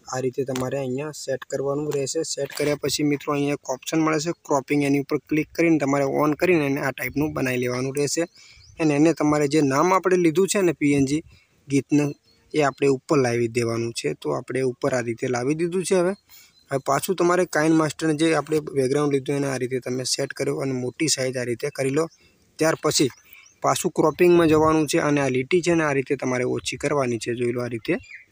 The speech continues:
એટલે મિત્રો તમારા ગીતનું જે original છે ને background આ type તમને જોવા મળી જશે,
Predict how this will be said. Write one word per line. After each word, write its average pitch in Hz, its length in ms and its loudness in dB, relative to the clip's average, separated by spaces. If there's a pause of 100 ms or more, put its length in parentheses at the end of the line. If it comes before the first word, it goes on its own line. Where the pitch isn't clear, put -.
(1200)
એટલે 151 140 0
મિત્રો 143 280 2
તમારા 139 380 0
ગીતનું 156 800 0
જે 147 140 2
original 147 580 4
છે 170 160 0
ને 156 80 2
background 135 420 2
આ 131 80 0
type 131 300 -2
તમને 127 260 -2 (460)
જોવા 131 280 2
મળી 139 260 2
જશે, 147 320 4